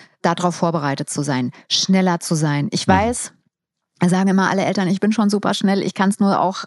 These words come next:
Speaker 1: als Vierfachmutter sagen, äh, man muss da noch schneller sein, ja, und man schafft es auch nicht immer,
Speaker 2: Ja.
Speaker 1: ja. Also das ist so das eine. Und das zweite ist auch, also ich hab gehört, dass sie eine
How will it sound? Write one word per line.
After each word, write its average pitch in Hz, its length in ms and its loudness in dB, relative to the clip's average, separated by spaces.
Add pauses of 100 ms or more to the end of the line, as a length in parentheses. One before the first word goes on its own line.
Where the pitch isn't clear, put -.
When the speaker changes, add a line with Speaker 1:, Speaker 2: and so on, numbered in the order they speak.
Speaker 1:
als 165 320 -2
Vierfachmutter 185 640 0
sagen, 170 420 -2
äh, - 140 -6 (920)
man 170 180 4
muss 165 140 0
da 147 100 0
noch 147 140 -2
schneller 135 260 0
sein, 131 360 -2
ja, 160 160 0
und 151 100 0
man 180 100 2
schafft 180 240 -4
es 170 80 -4
auch 147 120 -2
nicht 147 160 -2
immer, - 420 -2
Speaker 2:
Ja. 101 80 4
Speaker 1:
ja. 160 220 2 (760)
Also 190 180 2
das 214 180 0
ist 254 120 -2
so 208 80 2
das 175 160 0
eine. 254 420 0 (540)
Und 208 160 2
das 202 180 -2
zweite 214 460 0
ist - 400 -4
auch, 202 360 0 (560)
also 190 220 2
ich 196 120 0
hab 214 140 -2
gehört, 214 440 2 (100)
dass 226 180 -4
sie 226 160 -2
eine 202 600 2